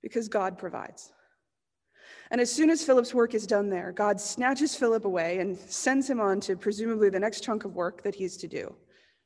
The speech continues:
So what we have in this story, in a very clear and compelling way, is the inclusion of the other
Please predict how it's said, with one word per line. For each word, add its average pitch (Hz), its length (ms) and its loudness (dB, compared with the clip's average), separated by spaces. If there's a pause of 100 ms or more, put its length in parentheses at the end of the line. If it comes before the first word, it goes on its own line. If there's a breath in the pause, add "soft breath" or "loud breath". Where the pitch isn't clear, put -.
(840 soft breath)
So 262 160 4
what 269 140 4
we 269 120 2
have 320 260 4
in 285 100 4
this 254 160 0
story, 226 600 0 (480 loud breath)
in 214 80 -4
a 214 60 -2
very 254 240 4
clear 226 400 0
and 208 120 -2
compelling 202 520 -4
way, - 320 -8 (840)
is 196 140 -10
the 214 140 -2
inclusion 214 540 -2
of 185 100 -6
the 185 120 -2
other 175 320 -6